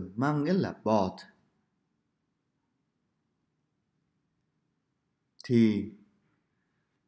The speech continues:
trước khi đến với nghĩa both của either, mình sẽ search ra chữ both nó nghĩa là gì cho các bạn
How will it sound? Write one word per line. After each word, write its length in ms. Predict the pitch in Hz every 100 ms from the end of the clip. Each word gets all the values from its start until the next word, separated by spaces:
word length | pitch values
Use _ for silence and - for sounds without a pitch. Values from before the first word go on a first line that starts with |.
| _ _ _ _ _ _ _
trước 140 | - 185 180
khi 240 | 180 147
đến 460 | 143 123 135 151 156 - _ _ _ - 135 _ _ _ _ _ _ _ _ _ _ _ _ _ _ _ _ _ _ _ _ _ _
với 640 | 101 107 110 120 131 131 - -
nghĩa 300 | 127 131 135
both 320 | 139 147 147 - - _ _ _ _ _ _ _ _ _ _ _ _ _ _ _
của 120 | - 95
either, 420 | 101 113 104 92 92 - -
mình 180 | 95 90
sẽ 420 | 98 92 120 135 - _ _ _ _ _ _ _ _ _ _ _ _
search 240 | - 143 127
ra 200 | 123 117
chữ 160 | 117 - - -
both 340 | 120 107 107 - -
nó 160 | 95 95
nghĩa 200 | 110 135
là 160 | 98
gì 200 | 90 90 82
cho 120 | 98
các 60 |
bạn 220 | 117 110